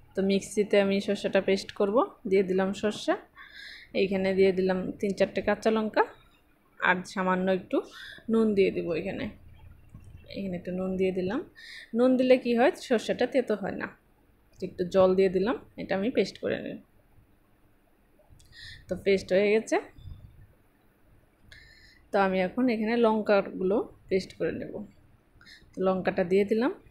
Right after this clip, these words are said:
ওফো, এখানে তো জল দিইনি, তো দাঁড়াও, আমি একটু জলটা দিয়ে নিই। তো জলটা দিয়ে দিলাম, এখানে একটু জল দিয়ে দেবো, জল দিলে পেস্টটা ভালো হবে। তো রেডি হয়ে গেল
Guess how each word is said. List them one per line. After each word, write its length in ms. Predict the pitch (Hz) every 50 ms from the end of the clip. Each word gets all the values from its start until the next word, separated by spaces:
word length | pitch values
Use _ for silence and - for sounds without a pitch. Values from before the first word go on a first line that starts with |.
| _ _ _ _ _ _ _ - - _ _ - - - _ _ - _ - _ - - - - - _ - - - - - - _ _ - - 277 - - - - - - - - -
ওফো, 320 | 220 214 - - 214 196 185 185 185 180
এখানে 200 | 180 196 196 185 180
তো 80 | 190 190 180
জল 200 | 196 208 208 208 214
দিইনি, 300 | 208 208 208 208 220 269 339 320 - - -
তো 80 | - 202 185 185
দাঁড়াও, 280 | 180 196 190 185 - - -
আমি 140 | - 165 170 180
একটু 160 | 175 - 190
জলটা 360 | 175 180 190 185 180 175 175 170
দিয়ে 200 | 170 175 185 185
নিই। 140 | 208 339 415 - - - - - _ _ _ _
তো 100 | _ 220
জলটা 360 | 185 - 196 196 190 180 185 180
দিয়ে 180 | 185 202 196 196
দিলাম, 260 | 196 208 226 269 392 - - - _ - - - - _ _ - - _ - - _ _ - _ _ _ - - _ _ _ - - - _ _
এখানে 280 | - 185 - 180 175 180
একটু 180 | 180 180 - 185
জল 200 | 185 190 185 185 185
দিয়ে 140 | 190 185 185
দেবো, 200 | 185 190 247 403 - - - - _ _ _ _ - - - - - - _ 202
জল 180 | 202 202 190 190
দিলে 180 | 180 190 214 294
পেস্টটা 340 | 349 - 214 202 - - 196 190
ভালো 220 | 196 175 175 180
হবে। 240 | 196 202 185 180 269 - - - - - _ _ _ - - - _ - - _ _ - - _ _ _ - - - - - - - - - - - - - - - - - - - - - -
তো 80 | - 202
রেডি 260 | 185 196 190 180 196 196
হয়ে 160 | 202 196 190
গেল 140 | 196 190